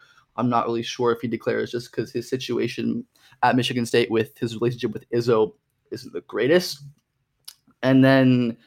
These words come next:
he's the only guy I really thought of that we're s-, I, I'd still be waiting on him who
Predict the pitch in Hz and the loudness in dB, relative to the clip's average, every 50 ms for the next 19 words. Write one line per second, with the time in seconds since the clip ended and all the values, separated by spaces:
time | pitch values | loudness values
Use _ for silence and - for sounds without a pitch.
0 | _ _ _ _ - - 180 190 160 147 147 151 147 147 147 135 135 123 120 120 | _ _ _ _ -6 -2 -2 -2 0 0 2 4 4 4 4 4 4 4 2 4
1 | - 104 104 113 113 110 113 120 - 120 107 104 113 107 104 110 113 110 104 98 | 2 2 2 2 2 0 -2 -2 0 0 2 2 2 -2 -2 -4 -4 -2 -2 -2
2 | - - _ _ _ _ _ _ _ _ _ _ _ - 92 123 123 127 127 127 | -4 -6 _ _ _ _ _ _ _ _ _ _ _ -18 -12 -6 -4 -4 -4 -2
3 | 113 107 104 - - 123 120 - - 127 127 120 110 107 104 107 113 110 107 110 | -2 -2 0 2 0 0 0 0 -2 -4 -4 -4 -8 -6 -2 -2 0 0 0 -2
4 | 104 90 90 92 95 110 - 113 110 117 - _ _ _ _ _ _ _ _ _ | -2 -2 -2 -2 -2 -4 -6 -8 -8 -10 -12 _ _ _ _ _ _ _ _ _
5 | _ - 123 127 113 107 - - - | _ -8 -6 -4 -4 -4 -6 -10 -12